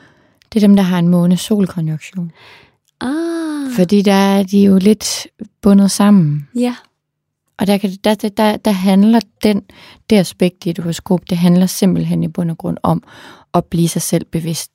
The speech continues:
Speaker 1: med sit, altså sådan, så man
Speaker 2: Ja.
Speaker 1: selv skal tage aktivt valget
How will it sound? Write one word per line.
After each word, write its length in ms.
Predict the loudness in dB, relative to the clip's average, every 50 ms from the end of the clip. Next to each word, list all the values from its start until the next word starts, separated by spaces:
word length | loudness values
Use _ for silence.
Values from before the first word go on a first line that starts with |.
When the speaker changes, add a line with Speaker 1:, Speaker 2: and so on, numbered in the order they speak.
| _ _ -8
Speaker 1:
med 180 | -6 -4 -4 -4
sit, 260 | -6 -8 -14 -12 -10 -8
altså 220 | -8 -8 -8 -8
sådan, 340 | -8 -6 -4 -4 -4 -4 -6 _ _ _ _ _
så 60 | -6 -2 -2
man 40 | -2
Speaker 2:
Ja. 60 | 0
Speaker 1:
selv 280 | 0 0 -2 -2 -2 -4
skal 240 | -10 -10 -10 -12 -12
tage 380 | -12 -8 -4 -2 -2 -2 -2 -4 -8 _ _ _ _ _ _ _ _ -8
aktivt 520 | -8 -8 -8 -10 -10 -8 -6 -6 -6 -6
valget 380 | -6 -6 -6 -8 -10 -12 -12